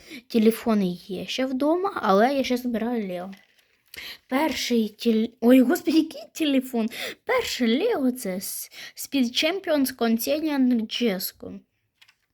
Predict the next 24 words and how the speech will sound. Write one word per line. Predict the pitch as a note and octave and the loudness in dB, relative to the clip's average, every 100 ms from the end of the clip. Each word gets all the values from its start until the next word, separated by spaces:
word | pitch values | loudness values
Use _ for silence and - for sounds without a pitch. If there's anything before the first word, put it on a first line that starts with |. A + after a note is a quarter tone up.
| _ _ _ _ - - - _ - - _ | _ _ _ _ -20 -20 -20 _ -20 -20 _
Доказательство | - G#3 G3+ A3 G#3+ B3+ C4+ B3+ - | -18 -12 -8 -4 -2 -2 -2 -4 -8
ось | G3+ G#3+ - F3+ | -10 -10 -10 -16
о. | F#3 F#3+ _ _ _ _ _ _ _ | -18 -20 _ _ _ _ _ _ _
Jesco. | A#3 F#3+ G3 F3+ - - D#4+ F4 _ - - - | -16 -10 -10 -8 -12 -14 -16 -18 _ -20 -20 -4
Написано, | B3+ B3+ D4 C4+ B3+ A#3 G#3+ | -4 -2 -6 0 2 2 0
ну, | B3 | -2
коротше, | C4 D4 B3 - F#3+ - _ - - - - - - - - - | 0 2 2 0 -8 -10 _ -14 -14 -16 -20 -20 -20 -18 -18 -2
він | B3 E4 | 4 6
дві | C4+ C4 | 8 4
тисячі | D4+ C4+ | 2 0
двадцять | A#3+ B3+ - | 2 2 2
першого | C4 B3+ - A#3 | 0 0 2 2
року, | A3 B3 D4 A4+ - - _ _ _ _ - | 4 2 2 0 -2 -6 _ _ _ _ 0
м, | A#3+ A3+ G3 - | 2 2 0 -8
сім | - - D4 C#4+ | -8 0 2 2
плюс | A#3 G3+ F#3 | -2 -2 -4
було | F#3+ F#3 F#3 | -8 -8 -6
Лего. | F#3 F#3 F3+ - _ _ _ _ _ _ | -6 -8 -10 -16 _ _ _ _ _ _
На | G3+ | -8
той | A3 A#3+ | 0 0
час | B3 D4 C#4 | 0 -2 4
мені | B3 | 4
було | A3+ G#3+ G3+ | 4 -2 -4
шість. | - E3+ E3+ - _ _ | -6 -10 -14 -20 _ _